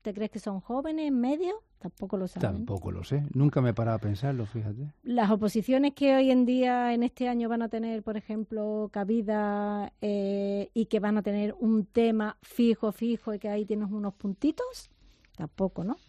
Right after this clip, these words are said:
Speaker 1: Pues lo
Speaker 2: Tampoco.
Speaker 1: vamos a desvelar.
Speaker 2: Hombre, menos
Speaker 1: Así
Speaker 2: mal,
Speaker 1: que,
Speaker 2: menos
Speaker 1: ¿quién
Speaker 2: mal.
Speaker 1: mejor que alguien que trabaja en el mundo opositor,
Speaker 2: Ajá.
Speaker 1: preparando a los, a los opositores y además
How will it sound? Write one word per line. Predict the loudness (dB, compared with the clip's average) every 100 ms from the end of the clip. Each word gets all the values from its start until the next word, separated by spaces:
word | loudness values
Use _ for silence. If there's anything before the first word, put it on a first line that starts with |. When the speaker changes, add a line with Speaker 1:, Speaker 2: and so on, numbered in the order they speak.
| -2
Speaker 1:
Pues | 0 2
lo | 2
Speaker 2:
Tampoco. |
Speaker 1:
vamos | 4 4 2
a |
desvelar. | 2 -2 -4 -8 -8 -10
Speaker 2:
Hombre, | -8 -6
menos | -4 -2
Speaker 1:
Así | 0 2
Speaker 2:
mal, |
Speaker 1:
que, | 2 0 -4 -20 -20 -6
Speaker 2:
menos | 2
Speaker 1:
¿quién | 8 8 10
Speaker 2:
mal. |
Speaker 1:
mejor | 6 4 4 2 2
que | 0 0 0
alguien | 2 4 4
que | 2 0
trabaja | 0 -2 -2 -6 -6 -6
en | -6 -4
el |
mundo | -2 -2 -2
opositor, | -4 -4 -2 -2 -2 -8 -6
Speaker 2:
Ajá. | 2
Speaker 1:
preparando | 4 4 2 0 2 2 0 0
a | -2
los, | -4 -6
a | -6 -4
los | -4 -4
opositores | -4 -6 -4 -4 -2
y | 0
además | 0 0 0 -2